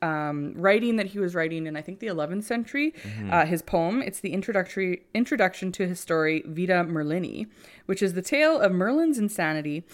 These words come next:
Speaker 1: his existence as a madman of the forest, and his prophecies. So Jeffrey Monmouth is this writer. So we're talking about the history of Merlin. Um, this is from Lexi. She gave us this week's topic.
Speaker 2: Oh, cool.
Speaker 1: Yeah. So I was really excited to look into this, um, because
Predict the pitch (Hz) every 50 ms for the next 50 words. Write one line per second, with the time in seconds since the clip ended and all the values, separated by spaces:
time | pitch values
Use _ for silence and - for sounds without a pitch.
0 | - - - _ _ 196 185 190 180 175 175 208 269 - - - 294 285 277 -
1 | - 175 175 175 165 160 151 156 170 180 208 220 220 214 196 202 185 - - 156
2 | 147 147 147 156 - - - 151 151 147 156 165 - - 180 170 - 160 - -
3 | - - - - - 170 160 175 165 - - 160 151 143 143 139 143 139 135 -
4 | 156 143 143 143 - - 226 233 233 226 233 233 233 - - - - - - -
5 | 196 208 214 277 285 269 285 269 262 240 233 180 190 190 - 190 175 156 151 143
6 | 135 135 135 139 139 - - - 160 151 147 147 143 143 143 - - 185 175 175
7 | 185 175 165 160 156 151 156 - - _ - 170 160 160 160 165 175 - - -
8 | 320 - - - _ _ - - - - 160 160 156 147 156 151 147 - - -
9 | - 156 151 - - 160 156 160 - - - 190 196 202 320 403 - - - 202
10 | 214 - - 427 139 - - - _ 294 294 - - - - - - 226 240 285
11 | 285 269 302 294 294 285 - 302 277 277 262 - - 262 254 - 254 254 254 285
12 | 294 330 320 - - - _ - 190 190 190 190 185 185 185 180 - 196 190 190
13 | - - 190 185 180 180 180 180 175 175 - -